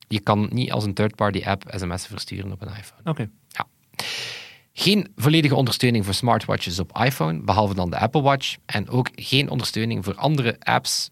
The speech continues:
Speaker 1: eh, andere mobile wallets, bijvoorbeeld, om N F C te gebruiken voor tap
Speaker 2: Ja.
Speaker 1: to pay.
Speaker 2: Mhm.
Speaker 1: Dus, hoe sterk is die zaak? Wel, enerzijds kan je gaan kijken naar die verschillende beschuldigingen. Hè, kan je die apart gaan nemen. En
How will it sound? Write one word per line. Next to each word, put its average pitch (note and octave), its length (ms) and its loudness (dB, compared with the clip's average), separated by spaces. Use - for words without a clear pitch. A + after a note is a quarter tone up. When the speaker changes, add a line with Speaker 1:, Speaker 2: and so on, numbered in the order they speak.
Speaker 1:
eh, G#2 220 -4
andere A2 280 -2
mobile G2 300 4
wallets, A2+ 280 4
bijvoorbeeld, G#2 340 -2
om F#2+ 140 -4
N G2 100 -2
F - 120 -6
C G#2 160 0
te - 60 -8
gebruiken F#2 520 -4
voor F2+ 380 -8
tap - 140 -2
Speaker 2:
Ja. A2+ 60 -2
Speaker 1:
to - 100 -2
pay. - 240 -8
Speaker 2:
Mhm. G#2 220 -18
Speaker 1:
Dus, - 480 0
hoe D3 400 2
sterk B2 300 2
is G#2 120 -4
die F#2+ 100 -2
zaak? G2+ 280 2
Wel, G2+ 140 2
enerzijds C3+ 480 4
kan A2+ 160 2
je G#2 60 0
gaan G2+ 100 2
kijken G#2 340 -2
naar G2 180 0
die F#2 300 -4
verschillende G2+ 840 0
beschuldigingen. A2+ 920 0
Hè, A2+ 140 -8
kan G2 180 -2
je F#2 140 -4
die F2+ 180 -8
apart - 300 0
gaan C3+ 140 0
nemen. C3+ 280 -2
En G#2+ 260 2